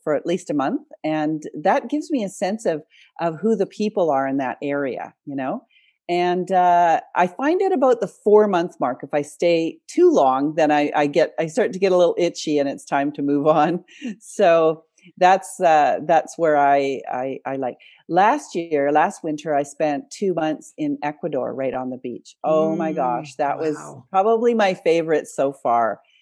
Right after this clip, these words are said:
Speaker 1: Yeah, it was, it was just magical. I absolutely loved it there.
Speaker 2: How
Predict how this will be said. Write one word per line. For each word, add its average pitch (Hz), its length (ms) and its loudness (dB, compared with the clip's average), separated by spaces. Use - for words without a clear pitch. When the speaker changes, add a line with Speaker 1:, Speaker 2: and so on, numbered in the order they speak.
Speaker 1:
Yeah, 135 500 0
it 143 120 -2
was, 139 340 -4
it 151 80 0
was 143 240 -2
just 151 260 -6
magical. 135 480 -6
I 127 100 -4
absolutely 135 580 -6
loved 127 260 -6
it - 140 -14
there. 95 200 -14
Speaker 2:
How 247 520 -2